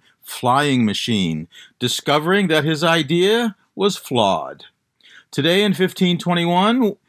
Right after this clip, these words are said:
um, Martin Luther was excommunicated by Pope Leo the tenth for failing to recant parts of the ninety-five Theses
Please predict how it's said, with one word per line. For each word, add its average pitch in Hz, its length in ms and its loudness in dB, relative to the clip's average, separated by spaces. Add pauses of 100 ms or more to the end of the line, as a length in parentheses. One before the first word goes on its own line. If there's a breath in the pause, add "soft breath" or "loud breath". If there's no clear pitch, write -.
(720 soft breath)
um, 127 560 0 (440)
Martin 151 300 0
Luther 185 340 2
was 160 300 2
excommunicated 180 880 0
by 147 160 2
Pope 175 440 -4
Leo 175 280 2
the 147 120 0
tenth 190 340 -2
for - 180 -2
failing 196 520 0
to 170 180 -2
recant 185 580 0
parts 190 440 0
of 156 100 -4
the 151 80 -4
ninety-five 175 680 0
Theses 175 720 0